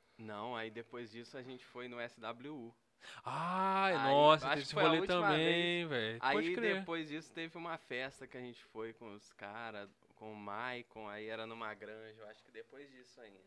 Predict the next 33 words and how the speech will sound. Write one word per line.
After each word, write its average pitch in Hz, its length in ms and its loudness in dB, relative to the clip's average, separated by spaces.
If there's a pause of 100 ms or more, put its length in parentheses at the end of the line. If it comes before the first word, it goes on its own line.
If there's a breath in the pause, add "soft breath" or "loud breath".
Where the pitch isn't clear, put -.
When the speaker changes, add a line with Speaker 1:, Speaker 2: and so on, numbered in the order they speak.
(180)
Speaker 2:
Cara, 127 500 -8
tem 120 160 -14
muito 120 160 -12
tempo 104 280 -8
isso. 104 200 -10
Então, 135 220 2
Speaker 1:
Mas 107 120 -8
tem 151 140 -8
mais 113 200 -12
de 120 60 -20
dez 147 240 -18
anos. - 240 -18
Speaker 2:
o 170 100 8
rolê 196 300 10
maneiro 151 360 4
aqui - 120 -4
do 135 100 -4
Rael 123 260 6
é 156 40 -2
que 165 60 -2
é - 20 -4
o - 20 -6
seguinte: 156 280 -4
se - 100 -10
você 170 320 0
pensa, 165 540 -2
né, 139 180 2
se 139 180 -6
você 180 160 0
tá 226 120 -6
assistindo 196 300 -2
aí 170 100 4
hoje 123 360 4